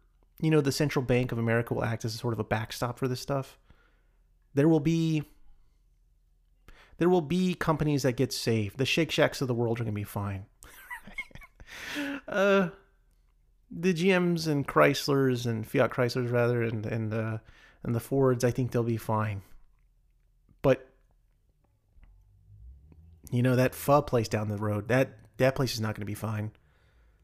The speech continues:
The, uh, uh, the Shipleys of the world, <laughs> man. Not sure those places are gonna be fine. Um, the things that make Houston, Houston,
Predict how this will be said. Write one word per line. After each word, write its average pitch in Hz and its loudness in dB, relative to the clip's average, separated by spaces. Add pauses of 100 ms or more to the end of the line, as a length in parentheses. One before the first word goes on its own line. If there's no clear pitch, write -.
(480)
The, 127 2
uh, 110 2 (680)
uh, 104 0 (540)
the 131 -2
Shipleys 190 4
of 123 2
the 123 2
world, 113 -2
<laughs> - -
man. 104 -10 (800)
Not 180 6
sure 214 6
those 202 6
places 160 2
are 135 2
gonna 117 0
be 113 0
fine. 110 2 (720)
Um, 120 0 (1600)
the 156 -2
things 226 2
that 165 4
make 165 0
Houston, 165 -2
Houston, 120 -4